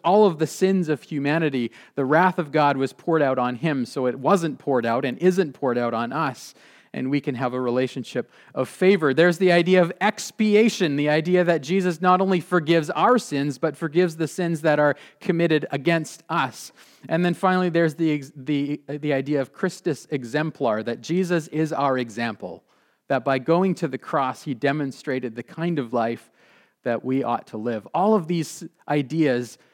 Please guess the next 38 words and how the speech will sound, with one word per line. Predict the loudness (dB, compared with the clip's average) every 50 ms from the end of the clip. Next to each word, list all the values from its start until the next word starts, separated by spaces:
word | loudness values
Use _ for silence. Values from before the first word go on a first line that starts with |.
| _ _ _ -10
and | -8 -6 -4 -2
more | 0 0 2 2 2 2 2 0 -2 -6 _ _ _ _ _ _ _ _ _ _ _ _ _ -6
are | -6 -4
presented | -4 -4 -2 0 0 2 0 0 0
to | -2 -2 -2
us | -2 -2 -4
in | -4 -2
the | -2
New | -2 -2 -2 -4
Testament. | -2 0 -2 -2 -2 -4 -6 -6 -4 -2
The | -2 -2
resurrection | -2 -2 -2 -2 -2 -2 -2 -2 -2 -2 -4 -6 -6 -4 -4 -4 -4 -6 -10 -14 -20 -10 -6
is | -4 -4 -4 -6
wonderfully | -10 -14 -6 0 2 4 4 4 4 4 4 2 0 0 0 0 0
good | 0 0 -2 -2 0 -2
news | -4 -4 -4 -6 -8 -10 -14 -18 -20 _ -20 -20 -20 _ _ _ _ _ _ _ _ _ _ _ _ _ _ _ _ _ _ _
and | -8 -6 -4 -2
has | -2 -4 -4
so | -6 -4 0 0 2 2
many | 2 2 0 0 -2
dimensions | -4 -4 -4 -4 -4 -6 -8 -10 -12 -12 -12 -14 -16 -20
to | -20 -18 -18 -18
it. | -18 -20 -20 _ _ _ _ _ _ _ _ _ _ _ _ _ _ _ _ _ _ _ _ _ _ _ _ _ _ _ _ _ _ _ _ _ _ _ _ _ _ _ _ _ _ _ _ _ _ _
For | -2 2
the | 4 6
rest | 6 6 4 4
of | 2 4
our | 4 4 2
time, | 2 2 4 4 4 4 2
I'd | 2 4
like | 4 4 4 4 2
to | -4 -2
think | 0 0 -2 -2 -4 -8 -8
more | -4 -2 0 2 2 2
specifically | 2 0 -4 -4 -2 -2 -2 0 0 2 2 2
about | 4 4 2 2 2
the | 2 2 2
idea, | 2 2 2 2 2 4 4 4 4 2